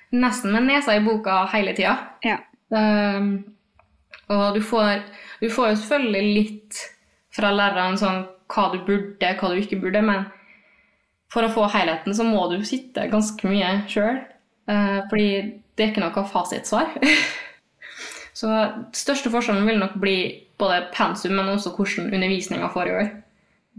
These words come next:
Speaker 1: For det, du går ikke gjennom alle temaer med læreren. Så det var veldig nytt.
Speaker 2: Ja, det skjønner jeg. Eh, men hvordan har det vært dette her med, ø, å ha hjemmeskole nå i denne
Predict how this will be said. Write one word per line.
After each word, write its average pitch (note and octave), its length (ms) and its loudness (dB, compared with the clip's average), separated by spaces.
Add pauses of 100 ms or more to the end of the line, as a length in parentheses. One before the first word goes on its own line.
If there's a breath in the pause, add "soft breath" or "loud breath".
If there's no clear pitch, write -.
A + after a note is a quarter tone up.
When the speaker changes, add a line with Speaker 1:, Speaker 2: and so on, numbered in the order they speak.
(160)
Speaker 1:
For G#3 260 0
det, G#3 720 0
du G#3 60 2 (100)
går G#3+ 240 2
ikke G3 140 -4
gjennom G3+ 260 0
alle F#3+ 160 2
temaer F3+ 380 0
med F3+ 100 -2
læreren. F3+ 280 0 (1080)
Så B3+ 60 -2
det C#4 80 0
var C4 160 2
veldig G#3 160 2
nytt. - 320 -4 (180)
Speaker 2:
Ja, A3+ 240 2
det B3+ 220 6
skjønner G3 260 2
jeg. A#4+ 140 0 (680 loud breath)
Eh, D4+ 320 4 (320)
men E4+ 200 2
hvordan D#4 260 4
har D#4+ 80 4
det C#4+ 80 2
vært C4+ 180 -4
dette C#4 160 0
her A#3 240 2
med, A#3 560 0
ø, B3 160 2
å C4 160 0
ha C4 120 4
hjemmeskole F#3 1080 0
nå F3+ 220 0
i F#3+ 180 0
denne F3 320 -2